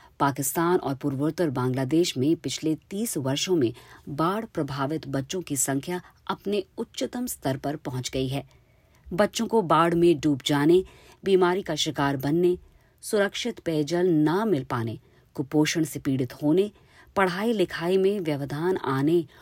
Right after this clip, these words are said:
और हिंसा का दंश जैसे जोखिमों का सामना करना पड़ रहा है। वर्ष दो हज़ार बाईस में बाढ़ के कारण बच्चों में कुपोषण, मलेरिया,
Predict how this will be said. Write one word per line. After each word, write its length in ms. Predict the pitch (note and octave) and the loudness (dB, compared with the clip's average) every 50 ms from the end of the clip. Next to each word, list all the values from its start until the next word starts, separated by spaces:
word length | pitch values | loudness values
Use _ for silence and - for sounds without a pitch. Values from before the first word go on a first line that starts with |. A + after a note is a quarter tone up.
| - - - | -20 -10 -4
और 180 | - D#3+ - - - _ - | -2 -2 -2 -2 -4 _ -8
हिंसा 380 | - F3 F3 F#3 F#3 - A#3+ G#3 | -2 0 0 0 0 -2 -4 -4
का 180 | - E3 C#3 | -4 -4 -4
दंश 400 | C#3 C#3+ D3 D#3 D3 A#2+ - - - - _ _ - _ - | -2 0 0 0 0 -2 -4 -8 -12 -18 _ _ -20 _ -10
जैसे 420 | F3 F#3+ A3 A3+ A3 - B3+ B3 G#3+ | -6 -4 -4 -2 -4 -4 -4 -4 -4
जोखिमों 560 | E3 C3+ D3 D3 C#3+ C#3 - G3 G#3 G3 F#3+ | -4 -4 -4 -6 -6 -6 -6 -4 -2 -2 -2
का 260 | - - A2 - - - | -2 -4 -8 -10 -10 -12
सामना 540 | - - - - E3+ D#3 D3 D#3+ E3+ - - | -12 -10 -6 -4 -2 0 2 2 0 0 -2
करना 300 | - - - - C3 B2 | -6 -10 -6 -4 -4 -4
पड़ 180 | - C3 A#2+ | -2 -2 -4
रहा 220 | A#2+ A#2+ B2 C3 C3 | -4 -4 -4 -4 -4
है। 140 | C3 A2 - - _ _ _ _ _ _ _ _ _ _ _ _ _ _ - | -4 -4 -6 -10 _ _ _ _ _ _ _ _ _ _ _ _ _ _ -4
वर्ष 280 | A3 B3+ C#4+ C#4 - E3+ | 0 0 0 0 0 0
दो 200 | D#3 G3+ A#3+ A#3+ | 2 2 2 2
हज़ार 360 | A3 G3 D#3+ F#3+ F#3 F#3+ F#3 | 0 0 0 2 2 2 2
बाईस 520 | D3+ C#3 C3+ C#3 D3 F3 G3+ - - - | 2 0 2 2 2 2 0 0 -2 0
में 280 | D3 D3+ D#3+ E3+ D#3 C3+ | 2 2 2 2 2 0
बाढ़ 280 | C3+ C3 C3 D#3 F3 | 0 -2 0 0 -2
के 180 | F3 - - B2 | -4 -6 -6 -6
कारण 380 | - - C3+ C3+ C3+ C3 B2 B2+ - - _ - | -4 -2 -2 -2 -2 -2 -4 -6 -8 -14 _ -4
बच्चों 380 | D#3 D#3+ F3+ F3 - - A#3 A3+ | 0 0 0 0 -2 -2 -2 0
में 160 | A3 G#3 G3+ | 0 -2 -2
कुपोषण, 600 | - - B2+ - - C3+ C#3 C3+ - F#3 G3+ G3+ - _ _ - - - _ - D#3 | -4 -8 -8 -4 -2 -2 -2 -2 0 0 0 -2 -2 _ _ -20 -20 -16 _ 0 2
मलेरिया, 540 | D#3 D3 D3 D#3+ F#3+ G3 F3 C3+ A2+ A#2 | 2 4 4 4 4 4 2 2 0 -2